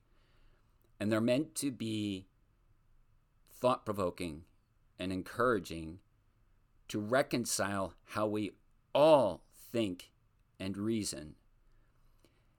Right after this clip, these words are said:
and contemplate some self-analysis. Be open to the possibility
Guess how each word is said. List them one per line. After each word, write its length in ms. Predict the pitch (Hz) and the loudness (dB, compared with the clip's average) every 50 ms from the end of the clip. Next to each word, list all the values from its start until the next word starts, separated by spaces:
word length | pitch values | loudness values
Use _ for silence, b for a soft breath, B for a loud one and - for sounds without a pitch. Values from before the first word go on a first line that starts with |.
| _ _ _ | _ _ _
and 200 | 123 127 131 131 | 0 0 0 0
contemplate 1120 | - - - 151 185 202 202 - 170 143 113 - - 92 87 80 80 98 - - - - - _ _ _ _ _ _ _ _ _ _ _ _ _ _ _ _ - - _ | -2 -2 2 2 2 2 2 0 -2 -4 -4 -4 -6 -6 -4 -4 -4 -8 -10 -12 -18 -20 -20 _ _ _ _ _ _ _ _ _ _ _ _ _ _ _ _ -20 -20 _
some 260 | - - - 131 131 127 | -12 -6 -4 -2 -2 -2
self-analysis. 1120 | - - 120 120 - - 117 110 107 104 110 107 95 - - - - - - - - - _ _ _ _ - 120 | 2 2 2 2 4 2 0 0 2 0 2 0 0 -4 -6 -12 -14 -14 -16 -16 -16 -18 _ _ _ _ -20 -6
Be 220 | 120 139 147 147 - - | -4 -2 -2 -2 0 2
open 400 | 127 143 180 - - 151 135 127 | 4 4 4 2 2 -2 -2 -2
to 120 | - 135 | -2 -2
the 120 | 117 120 117 | -2 -2 -4
possibility 1000 | - - 107 98 104 - - 104 95 98 95 95 98 92 85 85 78 73 - | -4 -4 -4 -4 -4 -4 -6 -6 -4 -4 -2 -2 -2 -4 -6 -8 -10 -10 -14